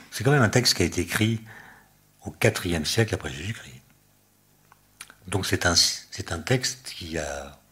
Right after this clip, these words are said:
plus de seize siècles d'existence. Si vous le lisez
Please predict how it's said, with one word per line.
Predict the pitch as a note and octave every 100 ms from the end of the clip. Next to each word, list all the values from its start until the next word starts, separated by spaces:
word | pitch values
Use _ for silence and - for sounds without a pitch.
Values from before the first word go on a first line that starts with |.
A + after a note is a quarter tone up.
| -
plus | C#3
de | A2
seize | E2+ - A2+
siècles | - - B2 - - -
d'existence. | E2+ F2+ - - - - - - _ _ _ _ _ _ _ _ _ - - - - - - - - -
Si | - F#3+
vous | F#3
le | C3+
lisez | E2+ D#2 F2+ D3+ A3+